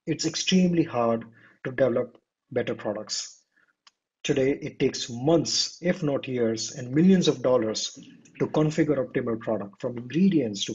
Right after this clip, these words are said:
packaging to claims, and you have to go through the stage gate process. And when you do that, you realize that your product was not good enough to win over the competition,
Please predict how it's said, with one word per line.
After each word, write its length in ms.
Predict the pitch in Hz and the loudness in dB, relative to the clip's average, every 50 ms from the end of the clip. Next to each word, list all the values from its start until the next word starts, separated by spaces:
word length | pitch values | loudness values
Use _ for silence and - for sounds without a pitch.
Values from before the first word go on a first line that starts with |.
| - - | -10 -6
packaging 540 | - 175 175 170 - 165 - 117 110 107 - - | -2 0 0 2 0 -2 -2 -2 -6 -6 -8 -12
to 100 | 110 - - | -18 -18 -16
claims, 580 | - - 151 165 170 156 131 117 107 - - - - - - - - - | -4 0 2 4 4 4 2 0 -4 -8 -8 -12 -16 -18 -18 -18 -16 -6
and 60 | - 139 | -2 -2
you 60 | 139 | -2
have 80 | 131 | -2
to 80 | - 123 | -2 -4
go 200 | 113 139 151 156 | 0 2 2 2
through 180 | 156 156 147 135 | 2 0 -2 -2
the 100 | 131 107 | -2 -2
stage 480 | - - - - 208 214 208 151 - | -2 -4 -2 0 2 2 2 2 0
gate 220 | - 135 131 - - | -2 -4 -4 -4 -8
process. 680 | - - 190 196 196 196 - - - - - - - - - _ _ _ _ _ _ - - - _ 135 | -6 -2 0 0 0 0 -4 -6 -2 0 0 0 0 -2 -12 _ _ _ _ _ _ -20 -20 -14 _ -2
And 80 | 139 | 0
when 100 | 147 165 | 2 2
you 80 | 165 151 | 2 2
do 220 | 147 202 240 254 | 2 2 2 4
that, 340 | 180 147 131 123 120 117 - - - - - _ - | 4 4 4 4 2 0 -2 -10 -20 -20 -20 _ -6
you 120 | 143 135 | -4 0
realize 580 | 131 143 156 175 190 175 139 123 113 110 - - | 2 4 4 6 6 4 4 2 0 -4 -6 -6
that 140 | 139 131 135 | -6 -4 -4
your 100 | 139 - - | -6 -8 -4
product 380 | - - 190 220 220 - - 170 | -2 0 0 0 0 -2 0 2
was 260 | 170 175 - - - | 4 4 4 2 -2
not 460 | 120 120 143 170 202 214 196 - - | -6 -4 -2 0 0 0 0 0 2
good 160 | 156 165 156 | 2 4 4
enough 340 | 160 151 147 151 147 - - | 4 2 2 0 -2 -4 -2
to 360 | - 143 139 139 139 139 139 - | -2 -2 -2 0 -2 -4 -6 -6
win 180 | 131 131 135 135 | -6 -4 -4 -2
over 160 | 127 127 127 | -2 -4 -4
the 60 | - | -2
competition, 520 | - 165 170 165 165 - 113 107 - 127 | -2 -2 -2 -2 -2 -6 -6 -6 -6 -8